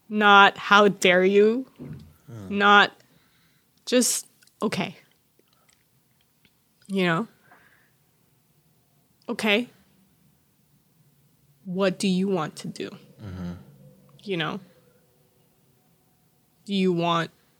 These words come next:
Speaker 1: us to call your therapist? Do you want me to call your parents? Do you want to, let's go outside. Let's go take a walk. Let's figure out a plan to move forward together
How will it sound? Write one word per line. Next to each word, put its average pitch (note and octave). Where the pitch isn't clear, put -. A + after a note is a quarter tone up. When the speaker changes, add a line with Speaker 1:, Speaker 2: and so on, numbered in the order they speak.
Speaker 1:
us F3+
to G3
call F3
your E3+
therapist? C#4
Do G3
you F3+
want D#3+
me D#3+
to D#3
call D#3+
your D3
parents? -
Do G3+
you F3+
want E3+
to, F#3+
let's A3+
go C4+
outside. D4+
Let's -
go A#3+
take C4+
a D#4+
walk. D#4
Let's G3+
figure C4
out A3
a F#3
plan G#3+
to A3
move G3+
forward F3+
together F3